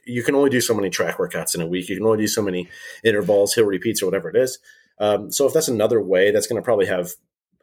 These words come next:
positive physiological benefits as well as mental benefits, then maybe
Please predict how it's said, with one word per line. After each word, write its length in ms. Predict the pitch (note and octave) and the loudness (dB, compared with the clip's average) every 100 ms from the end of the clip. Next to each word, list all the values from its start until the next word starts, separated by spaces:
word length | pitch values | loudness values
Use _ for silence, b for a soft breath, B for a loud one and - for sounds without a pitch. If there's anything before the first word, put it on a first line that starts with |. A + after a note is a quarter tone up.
| _ _ _ _ _ _ _ | _ _ _ _ _ _ _
positive 520 | - C3 A#2 B2 G#2 - | -4 0 0 2 2 0
physiological 760 | - A#2 A#2+ A2+ A2+ A#2 C3+ | 0 2 4 4 2 0 2
benefits 380 | A2+ A2 - - | 2 0 -2 -6
as 100 | F#2 | 0
well 100 | G2+ | 0
as 100 | F2 | 0
mental 220 | F2 F2 | -4 -2
benefits, 420 | - C3+ D#3+ D#3 | -4 -2 -6 -4
then 220 | A2 G2+ F2 | -4 -4 -4
maybe 440 | G2 A#2+ B2 - | 0 2 2 -2